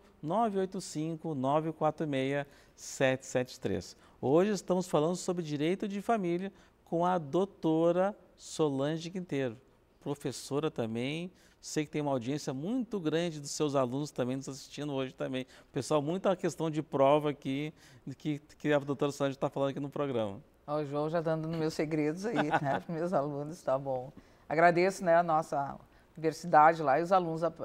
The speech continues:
Speaker 2: eles realmente, quando podem, eles assistem.
Speaker 1: Bom, temos aqui então a pergunta de uma telespectadora anônima.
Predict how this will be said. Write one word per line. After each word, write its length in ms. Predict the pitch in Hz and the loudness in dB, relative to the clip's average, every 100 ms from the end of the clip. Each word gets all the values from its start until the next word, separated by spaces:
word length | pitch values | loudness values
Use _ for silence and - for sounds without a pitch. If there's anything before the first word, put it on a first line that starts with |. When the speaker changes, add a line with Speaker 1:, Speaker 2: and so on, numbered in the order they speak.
| 139 | -4
Speaker 2:
eles 340 | 139 147 - | -4 -10 -8
realmente, 640 | - 175 185 160 165 - - - - - - - _ - - | 2 2 2 0 -4 -8 -18 -20 -20 -20 -20 -20 _ -20 -4
quando 200 | - 175 | 0 0
podem, 420 | 175 160 170 180 | 8 10 10 6
eles 200 | 175 175 | -2 0
assistem. 580 | 170 170 - 135 - - - - - - - _ | 0 0 -6 -8 -10 -18 -20 -20 -20 -20 -20 _
Speaker 1:
Bom, 180 | 131 104 | -6 -6
temos 300 | - 185 202 | -2 -4 -2
aqui 260 | 175 - 160 | -6 -6 -4
então 240 | - 143 | 0 0
a 60 | 143 | 0
pergunta 640 | 151 107 104 117 131 135 - - - | -2 -2 -4 -4 -6 -8 -12 -20 -10
de 140 | 113 | -6
uma 260 | 143 165 160 - | -4 -4 -8 -6
telespectadora 960 | 156 165 151 - - 135 - 110 123 135 | -4 -2 -4 -6 -6 -4 -2 0 2 2
anônima. 600 | 123 123 131 110 92 | 2 2 2 0 -8